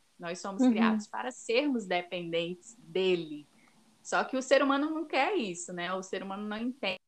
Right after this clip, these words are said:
Speaker 1: que a nossa única dependência, a única coisa que vai nos preencher e nos satisfazer por completo é Deus. Então, dependência é viver com Deus, né? A gente andar
Speaker 2: Sim.
Speaker 1: debaixo da vontade dele,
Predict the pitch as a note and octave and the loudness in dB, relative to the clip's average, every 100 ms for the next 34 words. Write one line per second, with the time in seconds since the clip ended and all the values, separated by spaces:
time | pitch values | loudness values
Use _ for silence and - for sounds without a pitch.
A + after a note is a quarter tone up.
0 | _ - D4+ - _ _ - F#3+ F#3+ F#3 | _ -16 -16 -16 _ _ -16 -8 -6 -4
1 | F3+ F3+ F3 F3 F#3 F#3 G#3 G#3+ G3 G#3+ | -4 -2 0 0 0 0 0 0 0 0
2 | B3 C#4 B3 A3+ - A3 F#3+ F3+ G3 - | -2 0 0 0 -2 -6 -4 -6 -8 -6
3 | F3+ D#3+ D#3+ _ _ _ _ _ _ - | -6 -6 -8 _ _ _ _ _ _ -6
4 | F#3 F#3 G#3+ B3+ C#4 - G#3+ A3+ A3 G3+ | -2 0 2 2 0 2 2 2 0 2
5 | G3+ G#3+ - - G#3+ G#3 G#3 - G3+ G#3 | 0 0 -8 -6 -4 -4 -6 -6 -4 -4
6 | F#3+ - - A3 B3+ C#4 - G#3+ G3+ G3 | -6 -10 -2 2 2 -2 -6 -4 -4 -4
7 | G#3+ G#3+ G#3 - F#3+ F#3+ G#3 A3+ A#3+ B3 | -4 -4 -12 -10 -10 -6 -6 -6 -8 -10
8 | F#3 E3 D3+ - - - _ _ _ - | -8 -8 -10 -16 -20 -20 _ _ _ -12
9 | F#3+ A#3+ A#3 A#3+ A#3 A3 C#4 - C#4 A3+ | -2 2 4 4 2 0 0 2 2 2
10 | G#3+ A#3 C#4 C#4 A3+ G3+ A3 G#3+ A3+ C#4+ | 0 0 0 0 0 -2 -2 -2 0 0
11 | D#4+ - A#3+ G#3 F3+ E3 D3 D3 - F3+ | -2 -6 -4 -2 -2 -2 -4 -10 -14 -6
12 | F3+ G#3 G#3+ G#3 A3 - A3 G#3+ A3+ B3 | -2 0 0 -2 -4 -4 -4 2 4 6
13 | B3+ A3 G#3 A#3 A3 A3+ A#3 A#3 A3 A3+ | 6 6 4 0 -2 -4 -4 -2 -2 -2
14 | A#3+ F#3+ G3 G#3 A3 F#3+ E3 | -4 -2 2 2 2 -2 -10